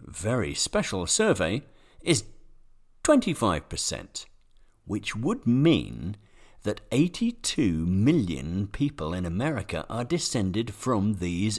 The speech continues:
English pilgrims. In fact, it's estimated that between ten and thirty-five million people really are descendants of those fifty-four survivors, which is still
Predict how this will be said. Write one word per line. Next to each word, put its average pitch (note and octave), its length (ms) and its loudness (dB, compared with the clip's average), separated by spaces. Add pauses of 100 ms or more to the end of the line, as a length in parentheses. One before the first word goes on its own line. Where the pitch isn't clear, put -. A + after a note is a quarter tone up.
English D#2 580 -8
pilgrims. F2+ 760 -4 (1600)
In C#4 160 6
fact, - 520 -4 (500)
it's - 300 -4 (180)
estimated C#3+ 720 0
that - 460 -2
between D#3+ 400 0
ten A2+ 440 -2
and D2+ 220 -10 (120)
thirty-five C#3+ 920 0
million F2 420 0
people A#2+ 400 -4 (320)
really E3+ 500 4
are A3+ 520 2
descendants E2+ 640 -2
of F2 240 -8
those E2 240 -4
fifty-four E2+ 540 -6
survivors, F2 640 -4 (640)
which - 280 -6
is C2+ 160 -4
still - 640 2